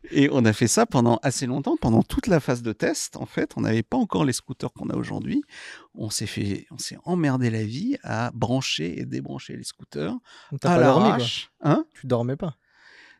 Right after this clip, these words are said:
Speaker 1: Non, on répondait au téléphone. Euh, moi, je répondais, je faisais aussi le service client. Euh, bah si, enfin, on dormait, enfin, mais bon. Attends, c'était pas énorme, hein, euh, comme job. Et puis, j'étais pas tout seul. Euh, et puis, surtout, on était super contents de le faire.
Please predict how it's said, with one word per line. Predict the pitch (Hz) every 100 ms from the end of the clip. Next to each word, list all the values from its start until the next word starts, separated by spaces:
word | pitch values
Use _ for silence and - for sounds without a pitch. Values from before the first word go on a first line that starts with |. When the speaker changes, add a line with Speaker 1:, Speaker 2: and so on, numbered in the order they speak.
| _
Speaker 1:
Non, | - 285
on | 131
répondait | 101 - 107
au | 107
téléphone. | - 101 104 - 113 113 117
Euh, | 98
moi, | 104 104
je |
répondais, | 113 110 107 120
je | -
faisais | - 113 107
aussi | - 139
le |
service | - 117 110 -
client. | - 110 156 294 _ _ - - - _ -
Euh, | 117 113
bah | 104
si, | 90 - 127 131
enfin, | 113 110
on | 104
dormait, | 117 95 98 117 175
enfin, | 110 90 101 - - -
mais | - -
bon. | - 175 - - -
Attends, | 110
c'était | - -
pas | 104
énorme, | 107 117 139 107 104
hein, | 117 110 101
euh, | 98 104 104 107 107 -
comme | 113 110 127
job. | 170 185
Et |
puis, | 135 -
j'étais | 123 -
pas | - 98
tout | -
seul. | - 175 240 - - - - - - -
Euh, | 110 -
et | - 98
puis, | 123 107
surtout, | - - 180
on | 113
était | 85 -
super | - - 101
contents | - - 110
de |
le | 135
faire. | 196 202